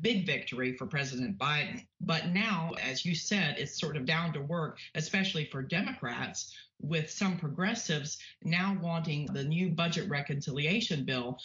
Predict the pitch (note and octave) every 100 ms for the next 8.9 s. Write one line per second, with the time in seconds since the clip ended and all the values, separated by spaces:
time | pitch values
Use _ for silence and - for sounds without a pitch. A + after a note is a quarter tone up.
0 | - E3 F#3 E3 D3 - D3+ F3+ G#3 F#3
1 | D#3+ D#3 D3+ - B2+ B2 B2 - - -
2 | F#3+ F#3+ F3+ D#3 F#3 F#3+ F#3 E3+ - F3+
3 | E3 D#3+ D#3+ D#3+ - - - - B2+ C3
4 | - - - G3 G3 D#3+ C#3+ F#3 F#3 F#3
5 | D#3+ D#3 D#3 - - - D#3 D3+ D3+ E3
6 | D3+ D3 D#3 - C#4 A3+ D#3+ D3+ C#3+ D3
7 | - - - G3+ C#4 F#3+ F#3 E3+ E3+ D#3
8 | E3 D#3+ E3 D#3+ D3+ - D#3+ C#3+ C#3